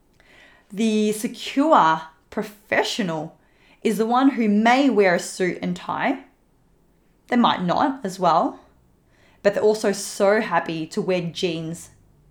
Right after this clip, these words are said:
active wear, to show all parts of them, right? Like, posting on social media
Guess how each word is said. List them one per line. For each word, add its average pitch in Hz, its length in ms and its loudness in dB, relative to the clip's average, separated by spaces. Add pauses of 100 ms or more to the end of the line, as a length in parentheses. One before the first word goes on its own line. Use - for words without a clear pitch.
(260)
active 185 400 -2
wear, 165 400 -4 (400)
to 214 60 -2
show 208 320 2
all 190 220 2
parts - 520 -2
of 165 140 -6
them, 180 300 -10 (500)
right? 190 240 2
Like, 180 200 0 (220)
posting 226 540 -2
on 175 100 -6
social 196 340 -4
media 180 480 -2